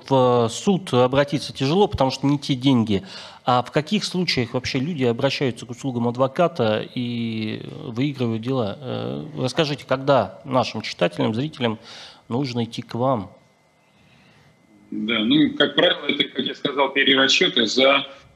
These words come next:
Speaker 2: некачественно оказанные услуги, либо когда они по квитанциям видят вот этот разрыв между их, э, показаниями фактических, фактическими показаниями И П У индивидуальных приборов учета, но по каким-либо причинам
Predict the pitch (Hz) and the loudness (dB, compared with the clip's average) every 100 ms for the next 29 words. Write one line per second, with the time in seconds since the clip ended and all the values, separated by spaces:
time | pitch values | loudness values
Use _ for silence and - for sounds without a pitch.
0 | - 127 127 135 - 139 135 131 185 175 | 0 0 2 2 4 4 4 4 4 4
1 | 135 123 120 - 127 110 104 101 101 131 | 4 4 2 2 2 4 4 4 4 4
2 | 151 139 123 123 120 131 127 123 139 120 | 2 2 2 0 2 4 4 2 0 0
3 | 120 160 156 - 120 117 127 117 110 107 | 2 2 2 0 0 2 2 0 -2 -6
4 | 107 117 - 120 123 131 131 104 - _ | -6 -8 -4 -2 -2 0 -2 -2 -10 _
5 | 104 107 113 - 117 107 - _ _ _ | -8 -2 -2 -2 -4 -6 -12 _ _ _
6 | - - - 139 143 - - 117 113 113 | -20 -20 0 4 4 2 0 0 0 -6
7 | 104 - 117 131 131 120 107 127 - 190 | -6 -2 2 4 4 4 2 0 0 2
8 | 170 170 - 156 - 135 - 135 170 - | 2 2 2 0 2 -2 0 0 2 2
9 | 147 131 - 123 135 131 123 - 135 123 | 2 2 2 2 4 4 2 0 0 0
10 | - - _ _ 127 131 131 123 - 123 | -4 -20 _ _ 2 4 4 2 2 2
11 | 123 117 127 - 123 - 110 110 - 135 | 2 2 2 2 2 2 0 0 2 4
12 | 196 143 147 - 160 151 139 139 139 - | 4 4 2 2 4 4 2 0 0 0
13 | 175 151 131 | 2 2 2